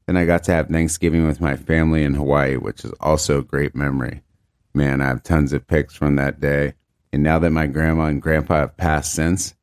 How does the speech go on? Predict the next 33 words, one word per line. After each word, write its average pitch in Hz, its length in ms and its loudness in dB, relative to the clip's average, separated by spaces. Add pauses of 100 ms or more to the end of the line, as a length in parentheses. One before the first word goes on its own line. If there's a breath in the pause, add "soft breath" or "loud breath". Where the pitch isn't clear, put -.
(420)
it 73 80 -2
means 78 340 2
even 76 280 0
more. 71 420 -2 (640)
Teams 113 320 2
that 117 140 -2
come 107 240 4
to 78 100 2
visit 78 460 -2 (100)
always 87 340 2
seem 92 340 2
to 80 100 -12
do 85 220 2
the 65 120 -6
same 78 520 -2
routine. 78 680 -2 (480)
Practice, 73 560 -4
then 69 160 -4
hang 78 200 0
out 76 140 0
at 73 100 -4
the 76 100 -4
beach 78 280 -2
one 78 220 0
day. 78 380 0 (260)
Practice, 98 500 -2
go 85 140 0
to 78 100 2
Pearl 80 360 0
Harbor 90 360 2
one 92 240 2
day. 92 380 2 (220)
Practice, 98 680 -2